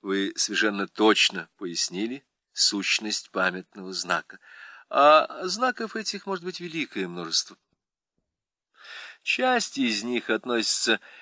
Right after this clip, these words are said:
к той же подсознательной памяти поколений. Например, вид огня, цвет мёда, шум бегущей воды. А ещё больше знаков, бессознательных заметок, накапливается опытом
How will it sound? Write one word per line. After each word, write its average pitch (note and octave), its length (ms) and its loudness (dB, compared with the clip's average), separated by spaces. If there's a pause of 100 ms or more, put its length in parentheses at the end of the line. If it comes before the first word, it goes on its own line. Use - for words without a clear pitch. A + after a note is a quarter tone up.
к - 80 -20
той A#3 260 6
же F#3+ 160 6
подсознательной F#3 920 6
памяти D3+ 440 2
поколений. F2 540 -4 (640)
Например, G3 400 -2 (480)
вид B3 200 -2
огня, A#2+ 560 8
цвет D3+ 340 4
мёда, A2 480 4
шум C3+ 320 -2
бегущей G#2+ 440 0
воды. F#2 360 -4 (540)
А G2+ 100 -2
ещё G#2 400 6
больше E3+ 380 6
знаков, E3+ 760 2 (100)
бессознательных C3+ 1200 2
заметок, D#3 520 -6 (340)
накапливается C3 880 2
опытом A#2 540 -6